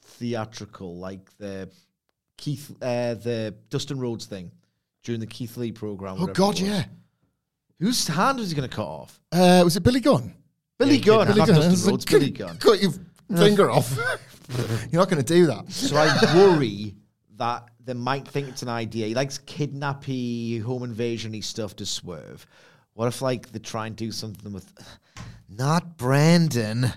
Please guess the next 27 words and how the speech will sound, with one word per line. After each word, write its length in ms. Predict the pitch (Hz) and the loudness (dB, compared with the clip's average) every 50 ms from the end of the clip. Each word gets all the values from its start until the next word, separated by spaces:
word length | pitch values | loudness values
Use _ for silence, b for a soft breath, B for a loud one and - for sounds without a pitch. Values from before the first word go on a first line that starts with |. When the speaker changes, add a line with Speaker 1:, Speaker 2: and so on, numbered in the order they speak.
| - - _ _ - | -8 -18 _ _ -2
Speaker 1:
Cutler, 600 | - 147 139 147 139 - 110 113 104 104 104 104 B B B B B - | 2 2 2 2 2 -2 -6 -6 -6 -6 -6 -8 B B B B B -6
and 140 | - 135 135 | -4 -4 -4
it's 120 | - - | -2 -2
the 100 | 135 135 | 0 0
idea 400 | 127 127 131 117 123 131 131 127 | 2 0 0 -2 -2 -4 -4 -4
of 100 | 120 110 | -6 -6
being 240 | - 127 123 120 117 | -6 -4 -4 -4 -4
like, 460 | 117 113 113 113 113 110 110 - - _ _ _ - | -6 -6 -4 -4 -6 -6 -8 -14 -20 _ _ _ -4
uh, 440 | 131 123 120 117 110 107 107 - - | -2 -2 -2 -2 -2 -4 -6 -8 -8
well, 300 | 131 120 120 117 113 113 | -6 -4 -2 0 0 -2
if 100 | 117 113 | -2 -4
it 60 | 143 156 | -6 -8
was 80 | 143 | -4
twenty 220 | - 170 180 175 143 | -2 -2 -2 -2 -2
twenty-one, 460 | 170 165 147 143 139 147 135 123 117 | -4 -4 -4 -4 -4 -4 -4 -4 -4
I'd 220 | 117 113 113 - | -6 -6 -8 -8
feel 240 | - 143 151 147 135 | -6 -2 -2 -2 -2
something 300 | 147 123 113 107 107 98 | -4 -6 -8 -10 -10 -12
for 80 | 104 92 | -12 -10
Brandon 320 | 107 104 101 95 107 101 | -10 -10 -10 -12 -14 -12
Cutler, 240 | - 117 73 90 87 | -12 -12 -10 -8 -8
but 80 | 117 | -8
I 80 | 104 107 | -8 -8
just 160 | - - - | -6 -4 -4
simply 220 | 160 135 110 107 95 | -4 -4 -6 -6 -6
don't 220 | - 110 110 101 | -6 -6 -6 -8
anymore. 440 | 95 95 95 92 87 85 85 87 | -10 -12 -14 -14 -14 -14 -14 -16